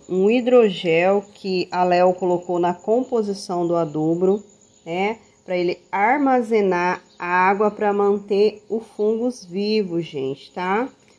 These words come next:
Pra manter o micorriza vivos. Então, esse hidrogel, ele mantém, ele armazena, é uma certa quantidade de água,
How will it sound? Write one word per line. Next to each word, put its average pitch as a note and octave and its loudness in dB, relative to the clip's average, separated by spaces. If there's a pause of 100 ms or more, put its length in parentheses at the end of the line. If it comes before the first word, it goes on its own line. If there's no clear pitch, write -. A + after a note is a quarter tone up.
(120)
Pra F3+ -14
manter F3 -2 (320)
o F#3+ -4
micorriza A3+ -2 (300)
vivos. F#3 -4
Então, G3 -4
esse C4 -4
hidrogel, F#3+ 0
ele F#3 0
mantém, F#3 -2 (920)
ele F3 -2
armazena, E3 -2 (520)
é E3+ -10
uma E3+ -6
certa E3 -10
quantidade D#3+ -8
de D#3 -8
água, E3+ 0